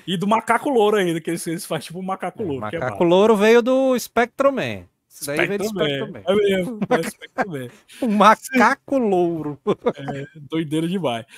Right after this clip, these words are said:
Speaker 1: Sim, negado, ó, antes da gente iniciar nossas viagens pelo tempo, vamos, vamos dar uma olhadinha no chat, colocar nossos recadinhos e a gente começa nossas viagens. Ó, chegou aqui o Vitor Pessoa, e aí, grande Vitor, o bicho tá todo, o avatar dele é o Piccolo, né? O bicho todo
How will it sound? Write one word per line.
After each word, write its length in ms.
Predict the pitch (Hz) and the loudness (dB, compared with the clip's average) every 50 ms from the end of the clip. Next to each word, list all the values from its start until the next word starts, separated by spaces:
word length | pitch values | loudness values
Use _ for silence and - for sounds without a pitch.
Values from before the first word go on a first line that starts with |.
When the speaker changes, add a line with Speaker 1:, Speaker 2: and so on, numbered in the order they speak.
| - - - | -20 -20 -8
Speaker 1:
Sim, 220 | - - - 370 339 | -2 0 2 4 4
negado, 300 | 269 208 185 185 202 226 | 4 4 4 6 6 6
ó, 120 | 196 - - | 4 4 4
antes 200 | 156 226 - - | 2 2 2 2
da 100 | 262 262 | 2 0
gente 160 | 262 - 247 | 0 0 0
iniciar 440 | 220 220 220 196 - - 180 170 165 | 0 0 0 -2 0 2 2 2 2
nossas 280 | 170 165 - 180 160 | 0 -4 -6 -6 -2
viagens 260 | 151 165 165 165 - | 0 2 2 0 0
pelo 160 | - - 156 143 | -4 -8 -10 -8
tempo, 280 | - - 156 180 170 - - | -6 -6 -6 -6 -6 -6 -8
vamos, 320 | 170 165 156 151 131 120 | -6 -6 -8 -8 -10 -10
vamos 480 | 113 139 156 156 151 147 139 127 120 120 | -8 -8 -6 -4 -4 -4 -4 -6 -6 -6
dar 80 | 131 | -4
uma 100 | 135 143 | -2 -2
olhadinha 300 | 151 151 151 147 139 147 | 0 0 0 0 0 -2
no 100 | 147 170 | -4 -4
chat, 460 | 165 - - 156 165 180 - - - _ _ _ _ _ _ _ _ _ _ | -4 -4 -2 -2 -2 -4 -6 -12 -20 _ _ _ _ _ _ _ _ _ _
colocar 420 | - 160 175 175 160 - - 147 143 | -4 -2 0 0 0 -2 -2 -4 -2
nossos 320 | 147 143 - - 143 120 | -2 -4 -6 -8 -8 -8
recadinhos 580 | 131 151 - - 170 165 147 156 175 196 185 170 | -8 -6 -6 -6 -8 -6 -6 -6 -6 -6 -6 -6
e 80 | 190 | -6
a 60 | 175 | -4
gente 180 | 170 175 175 - | -4 -6 -6 -8
começa 360 | - 175 170 160 165 - 175 | -10 -8 -8 -8 -8 -6 -8
nossas 240 | 165 170 - 170 165 | -8 -8 -8 -8 -8
viagens. 320 | 180 214 170 104 98 104 | -6 -4 -6 -6 -6 -10
Ó, 40 | 95 | -12
chegou 240 | - - 131 127 135 | -12 -12 -12 -10 -12
aqui 160 | 135 _ - | -10 _ -10
o 80 | 165 127 | -10 -10
Vitor 440 | 107 98 - - 294 330 - 294 - | -10 -6 -2 0 0 0 0 -4 -8
Pessoa, 400 | - 175 - - 165 170 185 180 | -10 -12 -12 -10 -8 -6 -6 -4
e 80 | 175 | -4
aí, 100 | 165 175 | -4 -4
grande 260 | 170 175 180 175 170 | -4 -6 -6 -6 -6
Vitor, 400 | 135 110 131 165 175 - 202 196 - - - - - _ _ - | -8 -6 -6 -8 -6 -6 -8 -10 -10 -14 -20 -20 -20 _ _ -14
o 80 | 123 | -10
bicho 220 | 113 - - - - | -6 -6 -6 -6 -4
tá 120 | 202 190 | -6 -6
todo, 300 | 185 - - 185 190 214 | -6 -4 -6 -6 -4 -4
o 760 | 262 277 277 254 220 190 180 160 160 175 175 170 165 160 156 160 | -6 -6 -8 -8 -8 -10 -10 -12 -14 -14 -12 -10 -8 -4 -2 0
avatar 400 | 156 156 180 180 175 - 180 165 | 0 2 2 2 2 0 -2 -2
dele 220 | 147 160 170 185 | 0 -2 -2 -2
é 20 | 208 | -2
o 60 | 233 | -4
Piccolo, 440 | - _ - 156 202 - - 147 127 | -6 _ -4 -4 -4 -4 -6 -6 -6
né? 120 | 139 202 | -8 -8
O 80 | 220 - | -10 -14
bicho 140 | - - - | -18 -20 -18
todo 180 | - 170 220 262 | -14 -14 -14 -14